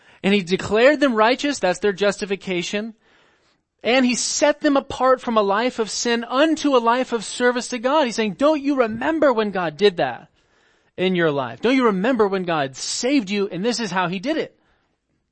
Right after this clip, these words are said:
And th-, both of these things, all of these things, which washing probably refers to the washing of regeneration, what God is going to fulfill, uh, by virtue of his covenantal,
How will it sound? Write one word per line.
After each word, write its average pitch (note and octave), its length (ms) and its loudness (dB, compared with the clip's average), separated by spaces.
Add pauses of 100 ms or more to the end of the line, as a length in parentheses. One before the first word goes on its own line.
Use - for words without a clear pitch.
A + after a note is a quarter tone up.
(800)
And E3 320 0
th-, - 880 -20 (120)
both G#3+ 420 4
of A3 100 -4
these F3+ 220 -4
things, C3+ 360 -10
all C4 320 4
of A3 80 0
these E3+ 220 -6
things, C3+ 560 -8
which D3 180 -6
washing F3+ 420 0
probably F3+ 480 -2
refers D3+ 460 -8
to D3+ 180 -8 (220)
the C3 80 -12
washing C#3 500 -2
of C3 100 -10
regeneration, C#3 880 -8 (360)
what C3 220 -8
God C#3+ 340 0
is B2+ 180 -8
going C#3+ 220 -6
to D3 120 -8
fulfill, D3+ 760 -4 (300)
uh, C3+ 60 -10
by B2+ 140 -8
virtue C#3 300 -6
of B2 60 -10
his B2+ 220 -14 (240)
covenantal, D3+ 800 -4